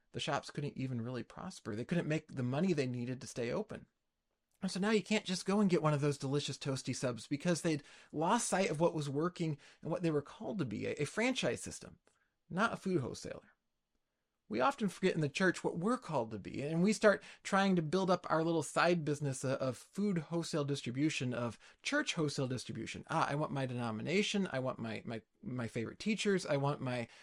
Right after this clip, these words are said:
my particular style to be the sole distributor to legitimate churches. And, and we may not say it in such stark terms,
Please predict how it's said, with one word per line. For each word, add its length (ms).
my 220
particular 420
style 580
to 140
be 280
the 180
sole 520
distributor 800
to 440
legitimate 520
churches. 440
And, 240
and 240
we 80
may 140
not 200
say 300
it 80
in 100
such 240
stark 360
terms, 540